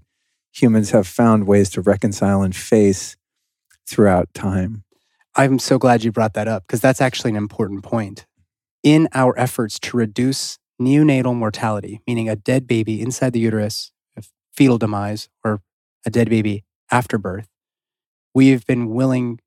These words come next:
Speaker 2: to completely perverse the entire process of birth in order to make that number zero.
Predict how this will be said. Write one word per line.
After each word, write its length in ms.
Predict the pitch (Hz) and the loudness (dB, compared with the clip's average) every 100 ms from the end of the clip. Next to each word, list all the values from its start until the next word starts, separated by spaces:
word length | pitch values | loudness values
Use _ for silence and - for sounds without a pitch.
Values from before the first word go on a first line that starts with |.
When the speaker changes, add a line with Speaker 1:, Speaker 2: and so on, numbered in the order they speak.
| _ | _
Speaker 2:
to 160 | - 120 | -8 -6
completely 880 | - 117 - - 156 165 131 123 110 - | -6 -12 -16 -6 2 2 2 -4 -6 -6
perverse 800 | - 113 107 123 113 101 - - | -4 -4 0 2 2 -2 -10 -10
the 100 | - | -6
entire 460 | 110 104 - 127 110 | -6 -6 -4 0 0
process 540 | - 117 110 107 101 | 0 -2 -2 -6 -8
of 120 | 101 95 _ | -12 -14 _
birth 420 | 143 107 98 - _ _ _ _ _ _ | 0 0 -4 -18 _ _ _ _ _ _
in 140 | 127 | 2
order 240 | 131 127 123 | 4 4 0
to 180 | - | -2
make 360 | 113 113 139 - | -2 0 0 -2
that 180 | 117 110 | -6 -4
number 320 | 113 107 104 | -6 -6 -6
zero. 480 | 98 113 104 90 | -4 -4 -4 -6